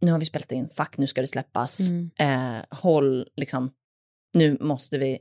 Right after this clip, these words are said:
Speaker 1: hålla koll på så att det inte blir något drev, så att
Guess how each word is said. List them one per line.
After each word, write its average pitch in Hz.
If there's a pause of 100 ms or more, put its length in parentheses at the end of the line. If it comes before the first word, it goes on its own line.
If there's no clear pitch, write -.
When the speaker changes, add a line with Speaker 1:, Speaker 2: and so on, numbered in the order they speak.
Speaker 1:
hålla 151
koll - (360)
på 139
så 135
att 143
det 143
inte 123
blir 123
något 127
drev, 202
så 165
att 139